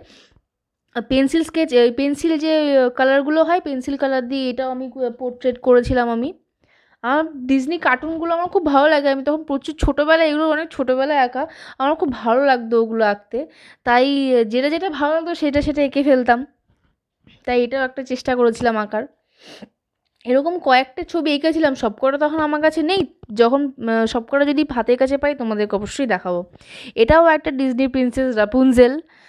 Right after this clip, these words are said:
আর রাপুনজেলের একটা আমি, আহ, পোর্ট্রেট করেছি। এই ছবিটা আমার কাছে খুব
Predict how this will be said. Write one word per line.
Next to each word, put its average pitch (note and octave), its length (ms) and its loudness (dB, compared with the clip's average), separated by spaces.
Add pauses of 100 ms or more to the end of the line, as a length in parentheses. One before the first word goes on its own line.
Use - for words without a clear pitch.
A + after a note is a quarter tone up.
(220)
আর G#3 180 -6
রাপুনজেলের B3 520 0
একটা B3 220 2
আমি, B3+ 300 2
আহ, A3+ 220 2
পোর্ট্রেট A#3+ 460 4
করেছি। A3+ 360 2
এই C#4 220 -2
ছবিটা D#4 340 0
আমার C#4+ 140 -2
কাছে D4 180 -2
খুব D4 240 -4